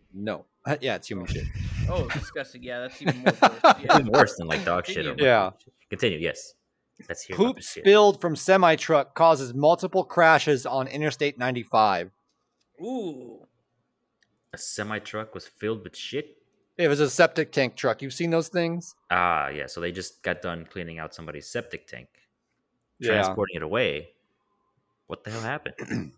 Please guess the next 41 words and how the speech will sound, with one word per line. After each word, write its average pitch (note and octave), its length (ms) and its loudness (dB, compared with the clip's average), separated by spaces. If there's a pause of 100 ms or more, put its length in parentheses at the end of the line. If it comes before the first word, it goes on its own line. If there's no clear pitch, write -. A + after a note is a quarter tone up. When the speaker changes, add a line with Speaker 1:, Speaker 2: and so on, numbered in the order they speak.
Speaker 2:
On C#3+ 180 -12
I D3 160 -8
ninety-five? E3 800 -12
So - 160 -16
where C#3+ 160 -12
are - 20 -14
we D3+ 100 -14
going? B2+ 280 -14
So - 120 -20
that's D3 220 -18
what, C3 180 -18
on A#2 160 -18
the A2+ 100 -18
East A2+ 560 -18
Coast? F#3 200 -20
Speaker 3:
East - 180 -14
Coast, - 320 -10
yeah. G2+ 200 -10
Speaker 1:
Yeah, C#3 160 6
Speaker 3:
Northeast. B2 100 6
Speaker 1:
and, A#2 100 0
like, A2+ 160 0
Northeast. C3 600 -2
It's, C#3+ 260 -6
it D3+ 100 -6
was D#3 140 0
an, C3+ 320 0
uh, A2+ 440 -2 (280)
I D#3+ 140 6
ninety-five F3 520 6
northbound D3+ 600 4
in A#2+ 120 -4
Bridgeport, B2 560 -4 (400)
Bridgeport, E3+ 580 0
Connecticut. A2+ 520 -4 (800)
Speaker 3:
Okay. - 100 -20 (240)
So, - 280 -16 (300)
tri-state E2 480 -6
New D#2+ 140 -10
England D#2 300 -14
area. D2 320 -14